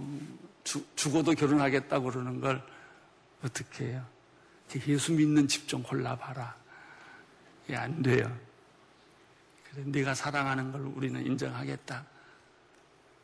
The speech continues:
그랬는데, 놀랍게도 그 두 집안에 복음이 들어가기 시작을 했어요. "주 예수를 믿으라. 그러면 너와 내 집이 구원을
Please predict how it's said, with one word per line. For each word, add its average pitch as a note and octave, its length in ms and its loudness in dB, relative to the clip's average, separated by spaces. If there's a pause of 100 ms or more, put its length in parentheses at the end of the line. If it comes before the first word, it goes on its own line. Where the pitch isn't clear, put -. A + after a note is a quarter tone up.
(680)
그랬는데, D#3 680 6 (680)
놀랍게도 B2 680 -4 (840)
그 D#3 160 0
두 D3+ 200 -2
집안에 C3+ 680 2 (540)
복음이 C#3+ 400 4
들어가기 A#2 460 -2
시작을 A2+ 340 -4
했어요. - 320 -12 (800)
"주 D#3 260 8
예수를 C3 360 6
믿으라. A#2+ 540 -2 (1160)
그러면 C3+ 400 2
너와 C3+ 280 4
내 C3+ 220 6
집이 B2+ 420 2 (100)
구원을 A#2+ 520 2